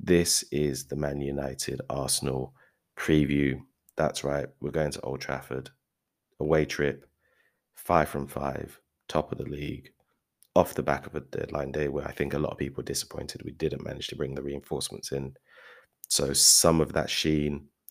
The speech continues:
some of that gloss, some of that good feeling, been, you know, a little bit, a little bit varnished, a little bit, you know, a little bit scratched, taken a bit of a battering. Um, seen a lot of sort of, uh,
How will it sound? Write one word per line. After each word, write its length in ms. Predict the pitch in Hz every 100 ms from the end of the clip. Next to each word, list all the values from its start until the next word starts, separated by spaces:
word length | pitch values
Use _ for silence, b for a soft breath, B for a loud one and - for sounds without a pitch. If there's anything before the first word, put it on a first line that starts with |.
| -
some 300 | - 76 73
of 60 |
that 180 | 73 -
gloss, 520 | 76 76 76 - - - b b
some 240 | - 78 78
of 60 |
that 180 | 71 -
good 160 | 80 -
feeling, 460 | 78 78 78 80 - _ _ _ _ _ _ _ _ _ _ _ -
been, 140 | 104
you 100 | 107
know, 200 | 87 71 - _ _ _ -
a 40 |
little 180 | 95 85
bit, 220 | 87 -
a 60 | -
little 160 | 76 76
bit 140 | 58
varnished, 400 | 80 76 78 -
a 40 |
little 160 | 78 55
bit, 300 | 78 69 - b b b b b b b b -
you 80 | 71
know, 180 | 71 - -
a 80 | 80
little 160 | 78
bit 120 | 73 -
scratched, 680 | - 71 65 - - - _ -
taken 280 | 78 - 69
a 20 |
bit 100 | -
of 80 | 67
a 60 |
battering. 500 | 67 65 69 69 76 - _ -
Um, 640 | 73 71 69 67 64 - _ _
seen 300 | - - 82
a 60 | 73
lot 120 | 73
of 180 | 71 -
sort 300 | - - 67
of, 60 | 69
uh, 320 | 67 67